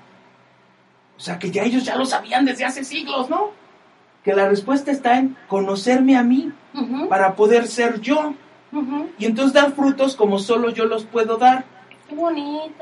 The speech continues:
Speaker 1: Y en ese frutecer
Speaker 2: Ajá.
Speaker 1: está la plenitud. Y, es, y algo que tú dijiste hace rato que me gustó mucho. En esa plenitud no hay vacíos.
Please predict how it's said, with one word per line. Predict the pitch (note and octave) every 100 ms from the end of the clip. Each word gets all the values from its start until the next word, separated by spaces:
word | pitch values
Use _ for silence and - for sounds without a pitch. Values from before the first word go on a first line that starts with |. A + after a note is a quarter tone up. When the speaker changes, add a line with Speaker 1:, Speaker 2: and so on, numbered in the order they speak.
| G#3
Speaker 1:
Y |
en | A3+
ese | D4+ F#4
frutecer | - C4+ C4+ B3 - C#4 C4 C4+ -
Speaker 2:
Ajá. | A#3+ B3
Speaker 1:
está | G3+ G3 C#4
la | C#4+
plenitud. | C4+ B3 B3 D4 D4+ D4 - _ _ _ _ _ _ _ -
Y, | G#3+
es, | C4 -
y | A#3+
algo | C#4 D4
que | B3
tú | B3
dijiste | A#3 - B3+
hace | A3
rato | G3+ G3
que | E3+ D3 C#3
me | C#3+
gustó | D3 G3+
mucho. | G3 F3 - - - - _ -
En | G#3
esa | D4+ F#4+ F#4
plenitud | C4+ G#3+ G#3+ A#3 G#3 G#3 - - _ _ _
no | F#3+
hay | C4
vacíos. | D4+ - - G#4+ G4+ C#4+ - -